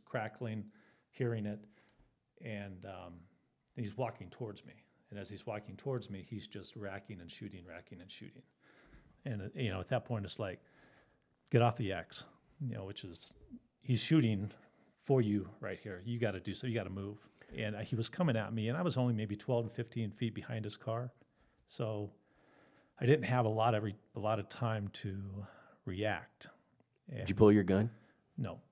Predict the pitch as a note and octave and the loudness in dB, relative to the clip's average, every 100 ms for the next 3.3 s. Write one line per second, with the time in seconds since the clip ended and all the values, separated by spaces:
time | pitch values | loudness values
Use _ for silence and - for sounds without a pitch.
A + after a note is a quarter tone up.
0 | _ _ - D#3+ - - F2+ - F#2 F2+ | _ _ 0 0 0 -2 -6 -6 -10 -10
1 | G#2 B2 - D3+ B2+ A2+ G#2 G2 F#2+ - | -2 0 4 6 6 6 -2 -6 -10 -14
2 | - - _ _ _ C3 C3+ B2 A#2+ G#2+ | -20 -20 _ _ _ 0 2 2 -2 0
3 | A2+ C3 | -2 -2